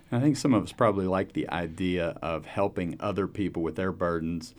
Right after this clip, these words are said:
more than us needing help for our burdens. And so,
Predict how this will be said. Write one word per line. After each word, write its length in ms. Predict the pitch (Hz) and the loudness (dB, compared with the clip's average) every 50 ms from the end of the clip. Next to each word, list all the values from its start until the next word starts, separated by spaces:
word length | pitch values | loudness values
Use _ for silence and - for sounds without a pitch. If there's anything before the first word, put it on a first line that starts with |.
| - - - - - | -20 -20 -20 -10 -2
more 260 | - 107 107 110 110 104 | 2 4 6 6 6 6
than 680 | 95 101 95 95 95 92 92 90 90 90 90 90 - - - - - - | 4 2 2 2 2 2 2 2 2 0 0 -2 -4 -10 -20 -14 -4 0
us 500 | 113 113 110 - - - - - - - - - - | 2 2 2 2 0 -4 -4 -6 -8 -12 -14 -8 -4
needing 540 | 101 101 107 110 110 113 104 107 95 90 90 | 0 2 2 4 4 2 2 2 0 -2 -2
help 420 | 87 87 104 95 82 76 - - - - - - - - - _ _ - - - | -2 -2 0 0 0 0 -2 -6 -12 -20 -20 -20 -20 -20 -20 _ _ -20 -6 0
for 220 | - 107 98 92 - | 2 2 4 4 2
our 160 | 90 95 90 | 2 0 0
burdens. 640 | 82 95 95 90 87 80 80 82 85 82 80 - | 2 2 2 2 2 0 0 -2 -4 -4 -6 -6
And 180 | 92 85 85 82 | -4 -4 -4 -4
so, 380 | - - 110 90 90 90 82 | -2 -2 0 0 0 0 -2